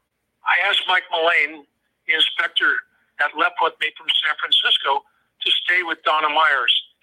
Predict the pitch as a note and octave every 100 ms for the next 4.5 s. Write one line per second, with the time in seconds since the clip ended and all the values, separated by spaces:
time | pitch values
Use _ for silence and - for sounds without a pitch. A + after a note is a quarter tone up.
0 | - _ _ - D3+ D3 - - F#3+ E3+
1 | - E3+ E3 - _ _ _ D#3+ D#3 D3+
2 | E3+ F3 F3+ - D3+ D3 E3 C#3+ C#3+ -
3 | _ _ _ _ - - A#3+ - - -
4 | G#3 D#4+ - C#4+ -